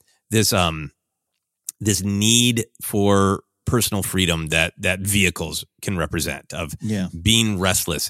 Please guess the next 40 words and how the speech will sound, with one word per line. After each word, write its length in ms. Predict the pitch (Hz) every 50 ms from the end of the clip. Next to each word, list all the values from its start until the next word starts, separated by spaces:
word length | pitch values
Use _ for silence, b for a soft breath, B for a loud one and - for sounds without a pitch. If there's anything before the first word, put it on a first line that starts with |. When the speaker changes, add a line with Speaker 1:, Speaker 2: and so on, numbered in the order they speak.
| - -
Speaker 1:
and 240 | 104 92 90 85 87
wanting 360 | 95 95 98 107 104 110 113 110
to 80 | -
move 240 | 95 95 98 95 90
fast, 520 | - - 98 92 87 80 71 - - - -
wanting 520 | - 95 95 95 95 101 104 104 98 90
to 60 | 87
take 260 | - - - 92 82 -
risks. 520 | 85 90 90 76 67 - - - - - -
And 80 | 104 90
I 40 | 85
think 160 | 92 90 85
that 180 | 95 104 - -
part 160 | - 98 92
of 80 | 82
it 80 | 90 85
is 300 | 87 90 82 73 - -
really 320 | 69 78 76 76 73 73 B B B B B B B B
about 420 | 101 87 80 85 80 82 - -
youth. 360 | 85 85 82 73 - - - -
It, 200 | 82 80 82 -
it's, 400 | 104 87 87 - - - - - b b b b b b
it, 160 | - 98 80
you 100 | 67 98
know, 100 | 98 90
Speaker 2:
Mm-hmm. 320 | 87 101 104 - - - 98
Speaker 1:
the, 100 | 95 95
the 40 |
T 180 | 82 - 120 113
sixteen 440 | - - 98 - - 110 110 107 95
is 240 | 85 78 73 - -
really 440 | - 107 104 98 92 87 85 85 -
a, 120 | - 92 - -
a, 140 | - 104 - - 107 95
a 60 | 90
symbol 420 | - - 120 107 104 101 98 95 85
of, 320 | 71 92 82 82 80 76 87 b b b b b b _ _ _ _ - -
uh, 460 | 90 82 76 71 73 71 69 76 80 _ _ _ _
you 140 | - 131 98
know, 220 | 95 92 92 80